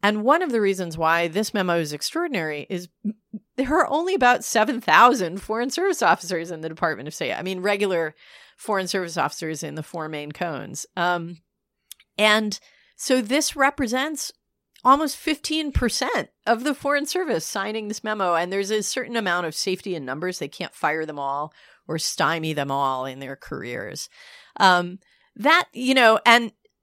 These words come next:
that I think is, is, um, a lot of the power of this event. You know,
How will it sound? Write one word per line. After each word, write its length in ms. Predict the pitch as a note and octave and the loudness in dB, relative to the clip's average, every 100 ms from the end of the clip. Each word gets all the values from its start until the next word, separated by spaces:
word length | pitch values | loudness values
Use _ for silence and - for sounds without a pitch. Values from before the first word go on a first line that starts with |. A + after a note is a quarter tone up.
| - _ _ _ _ G#3+ | -20 _ _ _ _ 0
that 380 | G#3+ C4 C4 | 8 10 10
I 120 | C4 A3 | 8 4
think 320 | - A3 G3+ | 0 -2 2
is, 440 | F#3+ F3+ - - - | 2 2 -2 -8 -2
is, 680 | F#3 F3 E3+ E3 - - - | 0 2 0 -4 -8 -8 -4
um, 680 | F3 D#3 D3+ D3 D3 D3 F3+ _ _ | -2 -2 -4 -8 -12 -14 -16 _ _
a 80 | F#3 | 0
lot 320 | F#3+ G3+ A3 G#3+ | 6 8 8 8
of 120 | E3 | 2
the 80 | D#3+ | -4
power 680 | - - F#3 E3+ B2+ - - - - _ - | -4 -2 0 0 -2 -6 -12 -20 -20 _ 0
of 300 | F3 F3+ D#3+ | 2 2 0
this 220 | E3 - | -2 -2
event. 340 | D#3 C#3+ C3+ - | -2 -2 -2 -4
You 140 | G#3 | -2
know, 280 | F#3+ F3+ E3+ | 2 2 2